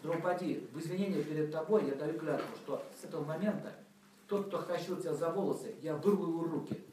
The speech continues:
Тот, кто и умою, говорит, твои волосы его кровью». Нормально? Кшатрийские разборки. И это он дал клятву, он выполнил это. Дальше.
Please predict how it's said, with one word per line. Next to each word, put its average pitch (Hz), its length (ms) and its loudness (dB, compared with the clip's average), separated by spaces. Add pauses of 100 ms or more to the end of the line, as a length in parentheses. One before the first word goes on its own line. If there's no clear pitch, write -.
(380)
Тот, 190 280 0
кто - 360 2
и 175 60 2
умою, 180 320 6
говорит, 151 220 4
твои 160 160 2
волосы 180 340 4
его 151 140 0
кровью». 120 500 0 (100)
Нормально? 202 480 4 (100)
Кшатрийские 180 540 -2
разборки. 143 460 -2 (380)
И 151 80 -4
это 143 160 2
он 165 100 2
дал 190 180 4
клятву, 160 220 8
он 196 60 6
выполнил 254 400 8
это. - 180 -2 (640)
Дальше. - 480 4